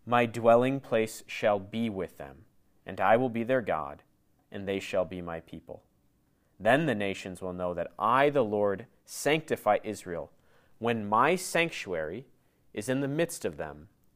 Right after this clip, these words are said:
forevermore." So promise of a new covenant.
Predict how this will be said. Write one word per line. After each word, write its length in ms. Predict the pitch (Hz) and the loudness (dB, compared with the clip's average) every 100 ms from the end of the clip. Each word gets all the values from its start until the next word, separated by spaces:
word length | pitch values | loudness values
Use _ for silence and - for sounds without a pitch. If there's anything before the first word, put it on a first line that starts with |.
| _ | _
forevermore." 760 | - 92 90 87 78 - - _ _ _ _ _ _ _ _ _ _ _ _ | -10 -6 -6 -8 -10 -18 -20 _ _ _ _ _ _ _ _ _ _ _ _
So 160 | - 98 | -8 -4
promise 500 | - 117 117 120 113 | 2 4 4 0 -2
of 160 | 92 | 0
a 240 | 95 87 - _ _ _ _ _ _ _ _ - | 0 -2 -4 _ _ _ _ _ _ _ _ -12
new 240 | 95 131 | -6 -6
covenant. 720 | 127 - 98 90 139 - - | -2 2 2 0 -10 -12 -20